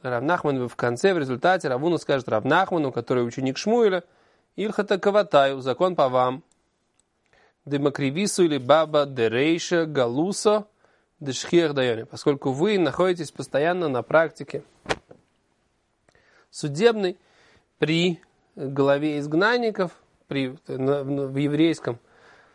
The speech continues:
в еврейской автономии в Б-, в Вавилоне, у ва-, вы находитесь, так сказать, на судебных заседаниях и знаете, как, в принципе, обычно судьи пуским, что это, так сказать, как бы такая судебная практика,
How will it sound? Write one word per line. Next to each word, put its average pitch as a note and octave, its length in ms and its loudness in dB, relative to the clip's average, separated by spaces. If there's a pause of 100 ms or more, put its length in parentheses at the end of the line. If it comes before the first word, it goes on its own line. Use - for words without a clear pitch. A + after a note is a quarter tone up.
(800)
в - 40 -14
еврейской E3 320 2
автономии D3 460 0
в B2 60 -8
Б-, C#3+ 120 2
в B2+ 140 -6
Вавилоне, D3+ 640 0 (440)
у D3 100 0
ва-, C#3+ 340 6
вы D3 160 0
находитесь, C#3 640 -2
так - 100 -20
сказать, B2 240 -8
на C#3+ 160 0
судебных D#3+ 420 -2
заседаниях F#3+ 720 -2
и D#3 60 0
знаете, F3 560 -2
как, D3 500 0 (800)
в - 120 -20
принципе, D3 500 -2
обычно C3+ 460 -2
судьи C#3 360 -2
пуским, G#3+ 560 -2 (320)
что - 220 -6
это, E3+ 420 2
так C#3 220 -10
сказать, - 240 -12
как C3+ 200 -2
бы C#3 100 -10
такая C#3+ 380 2
судебная D#3+ 520 -2
практика, F#3 600 -2